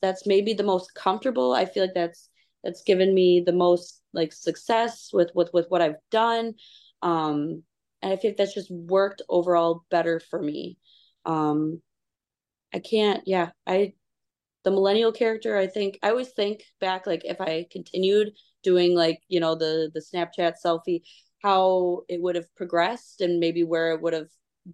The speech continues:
what it would have become, if anything, um, how, you know, what I could have done with it. But I think, like, now just going forward, um, just me being me,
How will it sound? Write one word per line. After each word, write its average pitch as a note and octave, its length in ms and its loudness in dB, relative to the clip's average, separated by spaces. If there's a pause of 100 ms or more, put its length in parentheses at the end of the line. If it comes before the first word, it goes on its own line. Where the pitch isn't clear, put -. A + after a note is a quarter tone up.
(160)
what G3 140 2
it G#3+ 80 2
would A3+ 120 2
have G3 100 -4
become, G3+ 480 -2
if G3 260 -6
anything, C4 640 -4 (440)
um, D#3+ 640 -4 (100)
how, D#3+ 340 0
you D#3+ 120 -2
know, D3+ 140 2
what E3 140 2
I E3+ 60 4
could E3+ 160 -6
have D#3 80 -4
done E3 180 0
with G#3 180 -6
it. B3 180 -4 (500)
But E3+ 340 2
I F#3 100 -2
think, G3+ 220 -2
like, F#3 200 0
now F#3+ 300 0
just G3 220 -10
going F3 240 -2
forward, F3+ 540 -2 (160)
um, D3+ 500 -4 (1300)
just - 360 -10 (540)
me G3 400 -2
being G3 400 2
me, G#3+ 440 0